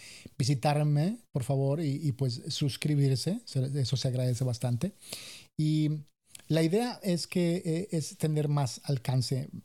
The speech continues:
eh, con, con los video podcasts que yo publico. Y que, por cierto, hablando de, de, de lo, el video podcast,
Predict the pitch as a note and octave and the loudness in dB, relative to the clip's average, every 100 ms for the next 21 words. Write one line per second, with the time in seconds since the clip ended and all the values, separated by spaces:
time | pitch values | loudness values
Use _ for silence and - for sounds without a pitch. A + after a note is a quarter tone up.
0 | - C3 B2+ B2 A#2+ A#2+ C3 - - C#4 | -4 0 2 0 -2 -4 -6 -10 -20 -20
1 | C4 - C3+ B2+ B2 A#2 C3 - _ _ | -20 -4 0 2 2 0 -2 -12 _ _
2 | _ _ - B2+ B2 A#2+ A#2+ C3 - G3+ | _ _ -4 0 2 2 2 0 -4 -12
3 | _ C#3 C3+ B2+ C3 A2+ - B2+ - A#2+ | _ 0 0 0 -2 -2 -2 -4 -2 -4
4 | - B2+ B2 A#2 C3+ D3+ D#3 G3 A#3+ _ | -2 0 0 0 2 4 2 -2 -4 _
5 | - - - - - - E3 D#3+ F#3 - | -20 -18 -18 -18 -10 0 2 2 0 0
6 | F3+ - B3+ B3+ F#3+ E3+ C#4 - _ _ | 0 2 2 2 2 0 0 -8 _ _
7 | _ _ _ _ _ _ - - _ - | _ _ _ _ _ _ -20 -20 _ -2
8 | D3 C#3+ D3 E3 D#3+ D#3 D3 D3 D3+ C3 | 0 2 2 2 2 2 2 0 -2 0
9 | B2+ B2+ C#3+ F3 C#3+ A#2+ B2 B2 B2+ C3+ | 2 0 -2 -2 0 2 2 2 2 2
10 | C3 C3 A#2+ E3 F3 - C#3 C#3+ - | 2 0 0 -2 -2 -2 -2 -2 -4